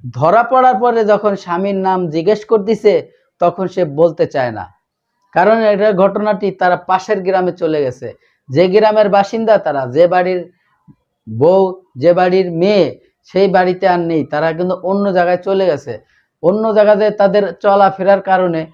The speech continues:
আচার আচরণ ব্যবহার করার কথাবার্তায় তারা ধরা পড়ে গেছে। তারা স্বামী স্ত্রী না, তারা পালিয়ে চলে এসেছে। যখন সাধারণ মানুষ ধরে উত্তম মাধ্যম দেয়, তারপরে এই যে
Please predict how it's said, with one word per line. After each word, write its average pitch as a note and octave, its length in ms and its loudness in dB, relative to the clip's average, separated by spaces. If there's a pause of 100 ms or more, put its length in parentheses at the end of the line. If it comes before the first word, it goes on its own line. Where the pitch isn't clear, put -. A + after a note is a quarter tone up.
(240)
আচার F#3 520 -2
আচরণ F3 420 -2
ব্যবহার E3 360 0
করার E3 240 -2
কথাবার্তায় E3 760 -2 (260)
তারা D3 200 -2
ধরা D#3 280 0
পড়ে G3+ 280 0
গেছে। F#3+ 440 -2 (200)
তারা C#3+ 220 -2
স্বামী E3 360 -2
স্ত্রী G3 340 0
না, B3 320 2 (320)
তারা D3 180 0
পালিয়ে F3 400 2
চলে F3 260 2
এসেছে। C3 520 -6 (560)
যখন A#3 420 0 (280)
সাধারণ F#3+ 500 0
মানুষ G3+ 380 0
ধরে D#3+ 500 2 (260)
উত্তম G3 460 -2
মাধ্যম F#3+ 460 0
দেয়, A#3 260 4 (520)
তারপরে G3 560 2
এই G3 140 4
যে E3+ 300 -2